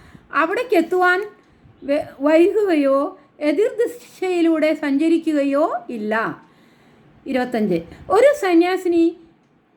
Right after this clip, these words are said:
വിശേഷിപ്പിക്കപ്പെടുന്നത് സ്നേഹത്തിൻ്റെ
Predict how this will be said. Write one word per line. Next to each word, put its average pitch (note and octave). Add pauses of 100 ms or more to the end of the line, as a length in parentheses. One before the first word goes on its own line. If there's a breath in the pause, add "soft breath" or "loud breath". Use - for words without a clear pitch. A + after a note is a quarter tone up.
(320)
വിശേഷിപ്പിക്കപ്പെടുന്നത് D#4+ (160)
സ്നേഹത്തിൻ്റെ D4